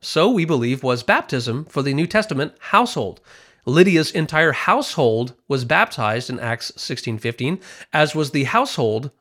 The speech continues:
of the converted jailer in Acts sixteen thirty-three.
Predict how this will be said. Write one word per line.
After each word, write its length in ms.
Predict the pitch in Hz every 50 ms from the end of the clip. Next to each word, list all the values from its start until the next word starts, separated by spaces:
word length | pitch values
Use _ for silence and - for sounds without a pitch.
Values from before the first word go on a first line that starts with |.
| _ _ _ -
of 140 | 143 139
the 60 | 143 139
converted 420 | - 143 135 131 139 135 131 127
jailer 340 | 123 147 160 160 135 131 131
in 80 | 123
Acts 240 | 110 117 123 - -
sixteen 320 | - 127 - - 123 117 117
thirty-three. 440 | 123 113 113 - - 196 143 110